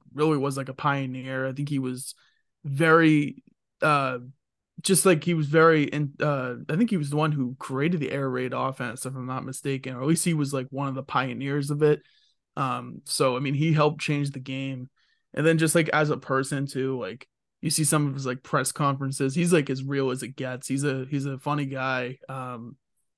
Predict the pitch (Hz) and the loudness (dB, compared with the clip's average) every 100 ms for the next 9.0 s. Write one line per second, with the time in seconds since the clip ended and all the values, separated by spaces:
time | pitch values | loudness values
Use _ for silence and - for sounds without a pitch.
0 | _ _ 135 139 131 143 151 160 143 147 | _ _ -4 -2 2 2 2 0 0 0
1 | 139 147 139 143 127 135 131 131 127 113 | 0 -2 -4 -4 -6 -6 -6 -6 -6 -10
2 | 107 _ _ _ _ _ 143 139 - 156 | -14 _ _ _ _ _ -4 -2 0 2
3 | 151 135 139 135 127 - 131 123 131 135 | 2 0 0 0 -2 -6 -8 -6 -4 -4
4 | 127 - 131 131 139 147 143 135 135 - | -4 -6 -6 -4 -2 0 0 -2 -6 -16
5 | _ _ _ _ _ _ _ 139 147 156 | _ _ _ _ _ _ _ -2 2 2
6 | 147 160 151 156 147 147 143 147 139 - | 4 4 4 4 4 2 2 2 0 0
7 | 143 135 127 127 127 156 135 131 135 139 | -2 -2 -6 -8 -6 -4 -4 -4 -6 -6
8 | 127 131 143 127 123 123 139 135 - | -8 -6 -6 -6 -6 -2 -2 -2 -6